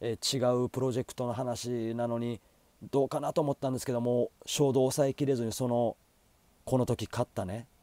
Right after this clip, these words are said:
でもサイズもですね、自分に合うサイズが売り切れてて、ワンサイズ大きかったんですけど、それでもやっぱ手にしといて、やっぱ良かったなっていうか、そ-、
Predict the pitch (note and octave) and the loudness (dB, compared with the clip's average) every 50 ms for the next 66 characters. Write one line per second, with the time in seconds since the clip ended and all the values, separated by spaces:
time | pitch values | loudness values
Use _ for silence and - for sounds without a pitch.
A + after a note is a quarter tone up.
0 | _ _ _ _ _ _ _ _ _ _ _ _ _ - C3 B2+ C3 - - - | _ _ _ _ _ _ _ _ _ _ _ _ _ -2 2 2 2 2 2 2
1 | A#3 A#3 A3+ F3 G2+ A#2+ B2+ A2+ G#2+ G2+ G2+ - - A2 G#2+ G#2 G2 A#2+ A#2+ B2+ | 4 4 4 4 2 0 -2 -2 -2 -4 -6 -6 -6 -6 -6 -4 -2 -2 -2 -2
2 | D3+ F3 G3+ G#3+ E3+ B2+ A#2+ B2 - - F3 F3 E3+ D#3 A2 F#2 G2+ G#2+ G#2+ G2+ | -2 -2 -4 -2 0 0 0 0 -2 -2 -4 -2 -2 -2 -4 -4 -4 -4 -4 -4
3 | - - - - - - _ _ _ G2+ G#2 A2+ A2 G#2+ - - F#3 G3+ G#3 G3+ | -6 -10 -16 -20 -20 -20 _ _ _ -6 -4 -2 -2 -2 -2 -2 -2 0 0 0
4 | - - F3 F#3 F#3 - _ _ - - E3 - - C3 A2+ G2 - _ _ _ | -2 -2 -2 -2 -4 -4 _ _ -4 -4 -2 0 0 0 0 0 -4 _ _ _
5 | _ _ _ _ _ - C3 E3+ G3+ G#3+ G#3 - - G3+ F#3+ C3+ G2 C3+ D#3 F#3 | _ _ _ _ _ -6 -2 -2 0 -2 -2 4 4 4 6 6 4 4 4 4
6 | F#3 - - - C3 - - - A#2 A2 G#2+ G#2 - - A2+ A2 - - F3 G3 | 0 0 0 0 0 0 0 -2 0 0 0 -2 -2 -4 -4 -4 -4 -2 -2 -2
7 | G#3 G3+ F#3+ C#3 B2+ C3+ - A2+ - - C#3+ D3+ C#3+ C#3 A#2+ - - - C#3 B2 | -2 0 0 0 0 -2 -2 -6 -8 -6 -4 -4 -2 -2 -4 -6 -6 -4 -4 -4
8 | A#2+ - - G2 F2 - - _ _ _ _ - _ _ _ _ _ _ _ _ | -4 -4 -6 -6 -6 -8 -10 _ _ _ _ -20 _ _ _ _ _ _ _ _
9 | _ _ _ _ _ - - - - - - B2+ - - - - - - - B2+ | _ _ _ _ _ -16 -10 -4 -2 0 0 0 0 -2 -4 -4 -6 -4 -4 -4
10 | A#2+ - - A#2+ A2+ G2+ A2 G#2 - D3 | -2 -2 -2 -2 0 0 -2 -2 -2 -4